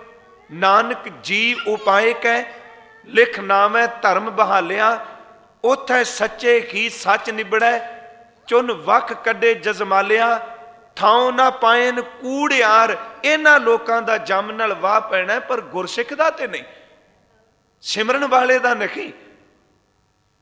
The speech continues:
ਹਜ਼ੂਰ ਨੇ ਕਿਹਾ ਕਿ "ਥਾਉ ਨਾ ਪਾਇਨ ਕੂੜਿਆਰ, ਮੂੰਹ ਕਾਲੇ ਦੋਜ਼ਖ ਚਾਲਿਆ, ਤੇਰੇ ਨਾਏ ਰਤੇ ਸੇ ਜਿਣ ਗਏ ਖਾਰ ਗਏ ਸੇ ਠੱਗਣ ਵਾਲਿਆ।"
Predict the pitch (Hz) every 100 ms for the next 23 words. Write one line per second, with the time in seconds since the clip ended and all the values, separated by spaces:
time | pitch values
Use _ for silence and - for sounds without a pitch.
0 | _ _ _ _ _ - 196 214 240 254
1 | 240 226 226 240 254 254 - - - 233
2 | - 196 220 277 294 269 269 233 247 247
3 | 240 - 220 233 247 226 208 226 233 208
4 | 240 254 - 214 220 233 220 156 185 220
5 | 226 220 - 208 208 226 233 233 - -
6 | - - - - 254 277 254 190 196 254
7 | 285 254 254 254 247 - 247 240 196 226
8 | 226 233 233 233 190 196 226 190 190 214
9 | 226 - 214 247 277 - - - - 220
10 | - 262 247 196 190 196 226 269